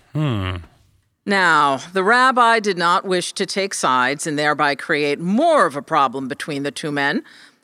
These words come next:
Speaker 2: so he said,
Speaker 1: "Each of you will take a ruble out of his pocket."
Speaker 2: The two scholars were taken aback. Nevertheless,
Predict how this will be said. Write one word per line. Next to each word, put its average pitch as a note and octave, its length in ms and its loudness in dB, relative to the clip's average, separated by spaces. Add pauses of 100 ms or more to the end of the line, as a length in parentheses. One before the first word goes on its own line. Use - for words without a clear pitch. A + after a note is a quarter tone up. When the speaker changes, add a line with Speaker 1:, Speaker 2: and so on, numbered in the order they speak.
(120)
Speaker 2:
so - 240 -4
he A4 140 2
said, E3 520 0 (560)
Speaker 1:
"Each G#3 300 -4
of G#3 140 -2
you G#3 160 0
will D#3+ 180 0
take C3+ 240 -4
a C3+ 100 -2
ruble D#3+ 460 0
out D3 140 2
of D3 100 -2
his C3+ 160 -2
pocket." - 540 -4 (340)
Speaker 2:
The F3 100 0
two F#3+ 360 -4
scholars C3+ 640 -2
were F#3 80 -2
taken B3+ 360 -2
aback. C4 580 0 (540)
Nevertheless, C4+ 880 0